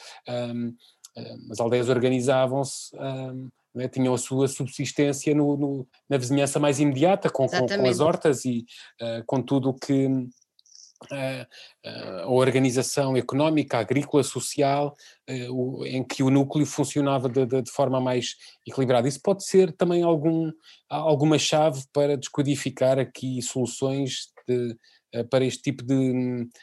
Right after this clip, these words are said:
Speaker 1: de desafios. E o cruzamento da, a partir da arte vem
Speaker 2: Uhum.
Speaker 1: outras coisas. A arte foi sempre feita para, eh, deixar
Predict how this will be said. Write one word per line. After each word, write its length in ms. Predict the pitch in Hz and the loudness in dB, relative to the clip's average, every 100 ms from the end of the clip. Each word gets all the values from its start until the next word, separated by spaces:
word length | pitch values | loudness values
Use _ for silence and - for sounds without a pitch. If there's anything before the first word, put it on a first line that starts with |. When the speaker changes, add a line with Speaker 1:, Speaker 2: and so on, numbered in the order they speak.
| _ - | _ -8
Speaker 1:
de 60 | 127 | -2
desafios. 760 | 131 135 - 113 101 92 - - - - _ - | -2 -2 -2 -4 -4 -8 -16 -20 -20 -20 _ -6
E 320 | 170 185 185 _ _ _ _ _ _ | 0 0 -2 _ _ _ _ _ _
o 80 | 165 | -2
cruzamento 800 | - 196 190 175 175 160 156 143 | 2 4 4 4 4 2 -2 -6
da, 380 | 131 143 135 131 - - _ _ - | 0 2 2 0 -4 -18 _ _ -8
a 60 | |
partir 360 | - 147 156 131 | -4 -2 0 0
da 160 | 123 | 2
arte 460 | 120 127 120 _ 117 | 2 2 -2 _ -6
vem 180 | 117 117 | -2 0
Speaker 2:
Uhum. 40 | |
Speaker 1:
outras 280 | 110 110 107 | 0 -2 -6
coisas. 380 | - 107 98 98 | -4 -4 -4 -4
A 80 | 107 | -4
arte 180 | 107 - - - _ - | -4 -8 -20 -20 _ -8
foi 100 | 110 | -6
sempre 320 | - 113 - | -4 -4 -6
feita 300 | - 113 - | -6 -6 -4
para, 360 | - 110 104 110 _ _ - _ - | -6 -8 -10 -14 _ _ -20 _ -12
eh, 120 | 107 | -8
deixar 480 | 104 101 117 107 | -4 -4 -2 -2